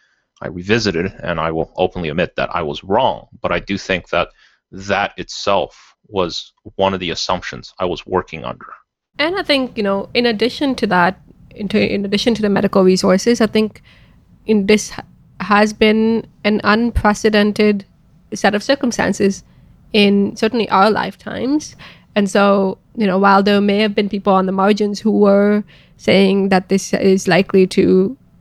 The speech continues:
Speaker 2: explode into a full-on global pandemic, I don't think, you know, a hundred and seventeen days ago that it's been since our recording,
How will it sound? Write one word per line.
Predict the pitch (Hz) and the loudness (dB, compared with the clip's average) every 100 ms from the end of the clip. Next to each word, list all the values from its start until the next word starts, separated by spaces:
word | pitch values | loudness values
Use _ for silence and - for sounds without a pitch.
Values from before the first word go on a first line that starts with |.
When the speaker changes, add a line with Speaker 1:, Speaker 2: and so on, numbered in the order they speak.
| - | -6
Speaker 2:
explode | - - 202 196 196 | -6 -2 2 4 4
into | 190 202 190 | 2 2 2
a | |
full-on | 185 - 190 190 196 196 | 0 -2 0 2 0 -2
global | 170 196 | -4 -4
pandemic, | 190 214 208 214 208 196 - - _ - | -2 -4 0 2 2 -2 -10 -20 _ -4
I | 196 | 0
don't | 208 226 - | 2 2 2
think, | 208 208 - _ _ _ _ _ - | 2 2 -2 _ _ _ _ _ -2
you | |
know, | 202 185 | 0 0
a | - | -4
hundred | - 214 202 202 | -2 0 2 4
and | 190 196 196 196 _ | 2 0 -2 -6 _
seventeen | - 214 202 202 202 190 | -4 0 2 2 0 2
days | 208 220 | 2 2
ago | 196 - 202 269 _ | 2 0 0 -2 _
that | - 202 | -4 0
it's | 190 - | 0 0
been | 196 185 190 | 0 0 0
since | 196 196 | -2 0
our | 196 202 208 | 2 0 0
recording, | 208 - 220 208 196 226 | -2 2 2 4 2 -2